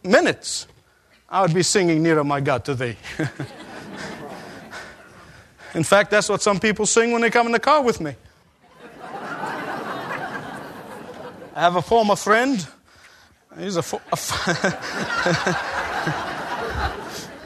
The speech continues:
<laughs> he said that, uh, when he gets in the car with me, or used to get in the car with me,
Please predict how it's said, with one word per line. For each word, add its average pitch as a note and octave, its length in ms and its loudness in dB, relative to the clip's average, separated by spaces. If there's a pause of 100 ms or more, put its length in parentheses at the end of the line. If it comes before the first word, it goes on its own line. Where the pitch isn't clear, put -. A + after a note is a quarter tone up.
(300)
<laughs> - 40 -20
he F#3+ 140 6
said A3+ 280 6
that, A3+ 260 2
uh, G#3 140 6 (540)
when F#3+ 120 0
he G3+ 80 4
gets G#3 240 4
in G#3 100 2
the G3 80 4
car A3+ 260 6
with G#3 200 0
me, A#3+ 80 0
or B3 80 4
used G3+ 220 2
to G#3+ 60 2
get G3 120 4
in F#3+ 100 2
the F3+ 80 4
car G#3+ 240 6
with G#3 200 2
me, A#3 220 0